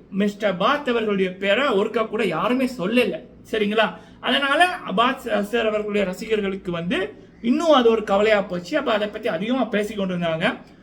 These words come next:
அப்ப இன்று அதுக்கு ரெஸ்பான்ஸ் கொடுக்கிற விதமா மிஸ்டர் பாத் அவர்கள், சீஃப் பாத் அவர்கள்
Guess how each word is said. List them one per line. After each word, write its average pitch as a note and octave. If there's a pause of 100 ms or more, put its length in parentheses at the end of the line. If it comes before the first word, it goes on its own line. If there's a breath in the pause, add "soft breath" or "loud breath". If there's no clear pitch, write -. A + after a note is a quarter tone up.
(100)
அப்ப -
இன்று E4
அதுக்கு B3
ரெஸ்பான்ஸ் A#3+
கொடுக்கிற G3
விதமா G#3
மிஸ்டர் F#3+
பாத் A3
அவர்கள், E3
சீஃப் G#3
பாத் F#3+
அவர்கள் -